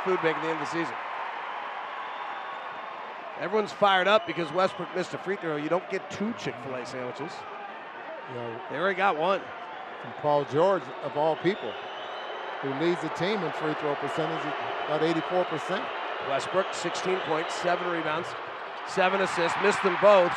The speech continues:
Speaker 1: Steven Adams works around the Jazz. Ball gets knocked out of bounds. Zarba missed another call. He's in an ice cream coma from being in that creamery in Ogden.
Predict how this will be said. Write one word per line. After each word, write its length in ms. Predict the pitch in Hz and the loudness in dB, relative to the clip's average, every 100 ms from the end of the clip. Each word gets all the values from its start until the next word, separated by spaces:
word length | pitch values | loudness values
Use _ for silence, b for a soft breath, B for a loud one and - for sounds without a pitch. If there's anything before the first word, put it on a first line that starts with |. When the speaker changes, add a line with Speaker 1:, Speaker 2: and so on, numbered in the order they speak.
| - | 0
Speaker 1:
Steven 260 | 214 196 | 0 2
Adams 340 | 185 208 190 156 | 4 6 4 0
works 240 | 190 196 190 | 0 0 2
around 400 | 170 185 214 214 | 2 4 4 4
the 80 | 196 | 2
Jazz. 420 | 202 202 190 180 - - - - - | 4 6 6 4 2 -2 0 0 8
Ball 200 | 214 226 | 10 10
gets 220 | 214 - | 8 6
knocked 300 | 240 247 240 | 10 10 10
out 160 | 240 208 | 8 8
of 80 | 196 | 8
bounds. 380 | 240 254 233 | 10 10 8
Zarba 380 | - 254 262 262 | 8 10 12 10
missed 240 | 254 269 302 | 10 8 10
another 460 | 320 415 415 320 | 10 12 12 10
call. 560 | - 262 247 208 175 123 - - - - - - - - - - - - - - - - - - - - - - - - - - | 6 8 10 10 8 4 0 -2 -2 -2 -4 -4 -4 -4 -4 -4 -4 -4 -4 -4 -4 -4 -4 -4 -4 -6 -6 -6 -6 -8 -8 0
He's 280 | 320 349 262 | 6 6 8
in 120 | 277 | 6
an 100 | 262 | 10
ice 260 | 285 311 - | 12 10 6
cream 340 | - 339 330 | 6 6 6
coma 580 | - 262 415 440 392 302 | 4 8 12 12 12 12
from 200 | 285 269 | 10 4
being 240 | 277 285 269 | 4 6 6
in 80 | 254 | 8
that 200 | 247 - | 6 6
creamery 580 | 277 285 254 254 254 | 4 4 8 8 8
in 60 | 233 | 8
Ogden. 460 | 226 214 190 202 | 8 6 6 2